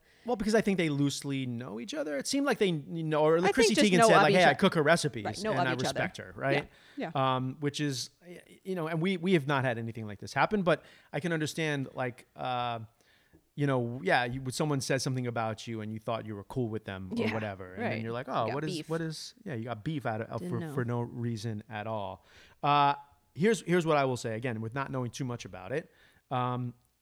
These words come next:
Speaker 1: Alison Roman apologized,
Speaker 2: Mm-hmm.
Speaker 1: right? And I do think, and, and
Speaker 2: Had to, right? I mean, really, she's, we're in a moment. I, th-, I feel like she kinda had to.
Speaker 1: Yeah, well,
Speaker 2: Don't
Speaker 1: I
Speaker 2: you
Speaker 1: mean,
Speaker 2: think?
Speaker 1: let's, yeah, well, listen, I mean, le-, I, I'm not,
Speaker 2: Or
Speaker 1: I'm
Speaker 2: you don't have to, and then you're kind of aligning yourself with a different crowd,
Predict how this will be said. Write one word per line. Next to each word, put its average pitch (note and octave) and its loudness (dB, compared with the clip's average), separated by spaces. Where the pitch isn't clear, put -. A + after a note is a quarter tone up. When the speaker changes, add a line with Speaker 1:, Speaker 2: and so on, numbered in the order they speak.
Speaker 1:
Alison C#3 0
Roman C3+ -2
apologized, G#2 -10
Speaker 2:
Mm-hmm. F#3 -2
Speaker 1:
right? B2+ -2
And C3+ -2
I B2+ -2
do C3+ -2
think, D3 -4
and, C#3 -2
and D#3 -2
Speaker 2:
Had D#4 0
to, - -6
right? G3+ 0
I D#3+ -4
mean, F#3 -2
really, F#3+ 2
she's, F#3 -4
we're G#3+ 2
in G#3 2
a F3 0
moment. F3 -2
I, F3 -4
th-, - -8
I F3 -4
feel F3 -2
like C3+ -6
she - -10
kinda B3+ -6
had D3 -4
to. - -14
Speaker 1:
Yeah, C4 4
well, E3 6
Speaker 2:
Don't E3+ 6
Speaker 1:
I F#3+ 8
Speaker 2:
you F#3 8
Speaker 1:
mean, F#3+ 6
Speaker 2:
think? G3 6
Speaker 1:
let's, - 2
yeah, B3+ 2
well, G#3+ 4
listen, D#3+ 0
I C3 0
mean, C#3 2
le-, D#3 2
I, D3 0
I'm D3+ 0
not, D#3 2
Speaker 2:
Or D#4+ 12
Speaker 1:
I'm D4+ 6
Speaker 2:
you C4+ 4
don't B3+ 8
have G#3+ 6
to, G3 4
and F#3 0
then G3 -2
you're F#3 -2
kind F#3 -4
of E3+ -2
aligning D#3 -2
yourself D#3 -6
with D#3 -8
a D#3 -4
different - -10
crowd, - -8